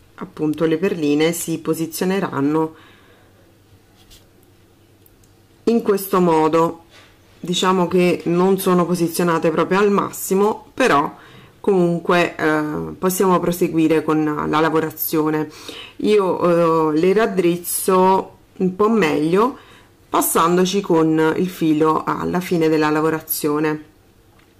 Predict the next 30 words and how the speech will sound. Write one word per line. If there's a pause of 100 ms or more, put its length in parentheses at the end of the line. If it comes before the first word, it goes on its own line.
(420)
eh,
quindi
passo
sui
bordi
del,
del
rombo
per, (540)
eh,
posizionare
meglio
le
perline
che
si
trovano
appunto
all'estremità. (1160)
Quindi,
eh, (240)
adesso
vado
a
inserire
altre
due
perline
sul
lago